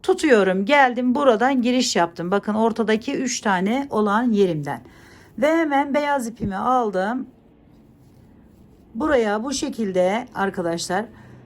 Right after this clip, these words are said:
tutundum öncelikle. Sonra ikinciyi takıyorum. Sonra üçüncüyü kenardan ilmek çıkartıp şu şekilde takıyorum. Ve geliyorum bunu, <clears throat>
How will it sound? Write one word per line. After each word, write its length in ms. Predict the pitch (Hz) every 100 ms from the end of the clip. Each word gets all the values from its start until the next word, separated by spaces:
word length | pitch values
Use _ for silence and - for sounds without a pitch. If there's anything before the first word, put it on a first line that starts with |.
| -
tutundum 680 | - 254 277 247 190 208 254 - -
öncelikle. 800 | 226 214 190 180 170 170 190 233
Sonra 600 | 233 311 302 262 262 294 -
ikinciyi 800 | 247 277 269 247 262 269 277 -
takıyorum. 760 | - 247 247 269 214 196 240 285 - - _ _ _ - _ _ _
Sonra 600 | - 294 294 254 247 285 -
üçüncüyü 920 | 277 - 285 240 214 208 214 269 - _
kenardan 680 | - 269 226 190 190 233 254
ilmek 400 | - 254 240 220
çıkartıp 480 | - - 233 190 202
şu 120 | -
şekilde 420 | - 247 240 226 254
takıyorum. 540 | 208 - 151 143 - - - - - - -
Ve 160 | 190 302
geliyorum 640 | 320 330 339 285 220 220
bunu, 380 | 294 262 233 277 _ _ _ _ _ _ _ _ _ _
<clears throat> 80 | -